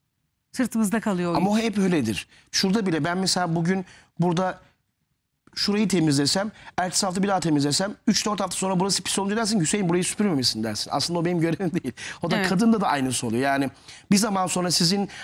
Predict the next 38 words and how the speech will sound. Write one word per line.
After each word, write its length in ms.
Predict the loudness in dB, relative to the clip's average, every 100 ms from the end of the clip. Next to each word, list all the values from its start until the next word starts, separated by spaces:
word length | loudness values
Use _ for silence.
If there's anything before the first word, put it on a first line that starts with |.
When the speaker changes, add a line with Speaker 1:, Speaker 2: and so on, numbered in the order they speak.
| -2
Speaker 2:
aslında 400 | 0 0 2 2
"Bu 80 | 2
da 120 | 2
benden 300 | 0 2 0
olsun," 380 | 0 -2 2 4
deyip 220 | 4 4
gönlümün 460 | 2 2 2 4
büyüklüğü 400 | 4 2 2 2
olarak 360 | 2 2 0 -4 -8 -8 -4
yaptığınız 440 | -2 -2 0 2
birçok 280 | 2 0 0
iş 240 | -2 -2 -8 -8
maalesef 380 | -4 -2 0 0
bu 160 | 0 0
hayatta 420 | 0 -2 -2 -2
var. 240 | -2 -4 -14 _ _ -6
Yani 280 | -2 0 0
sizin 380 | 0 0 2 2
bir 40 |
zaman 320 | 2 0 -2
sonra 300 | -2 -2 -4 -6 -10 -4
görevin 380 | 0 2 2 0
gibi 180 | 0 -2
kalıyor 300 | -2 -2 0
ama 200 | -2 -2
esasen 460 | -2 0 -2 -4 -4
öyle 180 | -2 0
değil. 180 | 0 -2 -8
Speaker 1:
Değil. 120 | -4
Speaker 2:
Kadın 180 | -2 0
çalışmaya 500 | 0 -2 -2 0 -2
da 120 | -2
bilir. 180 | -4 -10 _ _ -20 -12 -4
Çalışırsa 540 | -2 0 0 0 0
da 80 | -2
kendinde, 640 | -2 0 0 2 0 -2 -6 -10
kendinin 400 | -4 -2 0 2
büyüklüğündendir. 800 | 4 2 2 0 2 2 0 -4